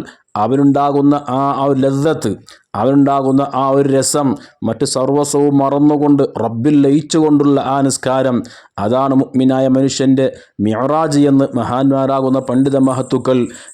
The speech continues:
രേഖപ്പെടുത്തി വെക്കുന്നതായി നമുക്ക് കാണാൻ കഴിയും. മറ്റൊരു ഇബാദത്ത് പോലെയുമല്ല അഞ്ച് നേരത്തെ നിസ്കാരം എന്നുള്ളത്. അതൊരിക്കലും ഒരു മുഅ്മിനായ മനുഷ്യനെ സംബന്ധിച്ചിടത്തോളം ഒ-,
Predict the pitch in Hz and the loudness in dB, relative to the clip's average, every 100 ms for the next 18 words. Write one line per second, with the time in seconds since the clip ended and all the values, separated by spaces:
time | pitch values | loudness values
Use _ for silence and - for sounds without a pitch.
0 | 95 107 131 135 135 131 139 131 135 131 | -4 0 0 0 -2 -2 -2 -2 0 0
1 | 131 127 127 123 123 127 120 127 123 127 | 0 0 0 0 0 0 0 0 0 0
2 | 120 120 117 113 110 101 92 - _ - | -2 0 0 0 0 -2 -2 -6 _ -20
3 | - _ _ _ _ _ _ _ - _ | -20 _ _ _ _ _ _ _ -20 _
4 | _ _ _ _ _ - - - - 110 | _ _ _ _ _ -18 -14 -16 -6 -6
5 | 110 143 143 143 139 147 151 151 147 147 | -2 0 2 2 2 0 0 0 2 2
6 | 147 147 143 143 131 139 143 139 135 139 | 2 2 4 2 2 2 2 2 0 -2
7 | 131 - 131 131 123 117 110 101 92 - | -2 -2 -2 0 2 2 2 -2 -4 -6
8 | _ _ _ - - _ _ - 107 139 | _ _ _ -20 -20 _ _ -10 -2 0
9 | 139 147 143 147 143 139 139 147 147 147 | 0 2 2 4 2 2 0 2 2 4
10 | 143 147 143 147 147 143 151 147 147 143 | 2 0 -2 0 0 2 0 0 0 2
11 | 135 | 2